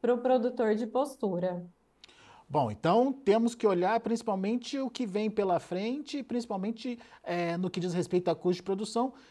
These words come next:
Speaker 2: e você traz o milho como um componente importante aí desse custo de produção, com tendência de queda. A gente já viu isso acontecer e imagino que com a colheita, com o avanço da, da colheita aí do milho de segunda safra, isso fique mais claro aí pro mercado, certo, Juliano?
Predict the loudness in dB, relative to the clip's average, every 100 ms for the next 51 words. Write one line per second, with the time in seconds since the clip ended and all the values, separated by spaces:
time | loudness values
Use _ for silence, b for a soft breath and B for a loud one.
0 | B 0 2 2 2 2 2 0 -2 0
1 | 0 0 0 0 0 -2 -2 -4 -4 -6
2 | -2 -2 -2 -4 -4 -2 -2 -2 -2 0
3 | -2 0 -4 -6 -8 -8 -6 -6 -6 -4
4 | -4 -4 B B -2 2 4 2 0 -2
5 | 0 -2 -2 -4 -2 -4 -4 -8 0 2
6 | 2 0 -4 -6 -2 0 0 0 0 0
7 | -2 -4 -8 B B B -6 -2 -4 0
8 | 0 0 0 2 2 0 -4 -4 -2 -2
9 | 0 0 0 -4 -6 -4 2 4 4 4
10 | 2 4 4 4 2 -6 -4 -2 -2 -4
11 | -4 -4 -2 -2 B B B -6 2 4
12 | 4 2 2 0 0 -2 -4 -6 -8 -4
13 | -4 -2 -2 -2 -2 -2 -2 -6 -12 -8
14 | -6 -6 -6 0 2 2 2 0 0 -4
15 | -4 -2 -4 -4 -8 -6 -6 -4 -6 -6
16 | -6 -10